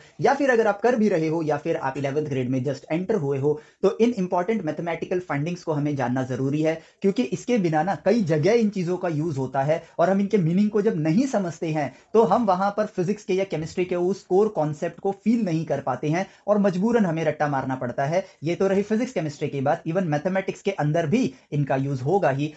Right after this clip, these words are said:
और जब इनका यूज़ होगा तो हम उन चीज़ों को रटेंगे, जिसकी वजह से हमारा सिर्फ स्ट्रेस बढ़ेगा, हमारी पढ़ाई एंजॉयबल नहीं बनेगी।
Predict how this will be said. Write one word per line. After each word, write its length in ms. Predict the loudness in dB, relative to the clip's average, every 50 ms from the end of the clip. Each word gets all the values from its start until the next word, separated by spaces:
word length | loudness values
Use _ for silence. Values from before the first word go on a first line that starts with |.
| -16 -2 -2
और 140 | 0 0
जब 180 | 4 4 4 4
इनका 200 | 2 0 0 -2
यूज़ 240 | -2 0 -2 -2 -2
होगा 240 | -4 -2 -2 -2 -2
तो 140 | 0 -2
हम 200 | -2 0 0 -2
उन 100 | -2 -4
चीज़ों 280 | -4 -4 -4 -4 -4 -4
को 260 | -4 -4 -6 -6 -8 _ -6
रटेंगे, 580 | -4 -2 -2 0 4 4 4 4 4 2 0 0 -2 -8 _ -8
जिसकी 240 | -8 -6 -4 -4 -2
वजह 240 | -2 0 0 0 -2
से 140 | -2 -2 -2
हमारा 300 | -2 0 0 0 0 0
सिर्फ 180 | 0 -4 -6
स्ट्रेस 300 | -6 -4 -2 -2 -2 -2 -2
बढ़ेगा, 460 | -4 -2 0 0 2 2 0 -2 -2 -6 -12 -8
हमारी 240 | -2 -2 0 0 0
पढ़ाई 240 | -2 -2 -2 -2 -2
एंजॉयबल 580 | -2 -2 -2 0 0 0 0 2 0 0 0 -2
नहीं 260 | -2 -2 0 0 0
बनेगी। 380 | 0 -2 -2 -4 -4 -4 -6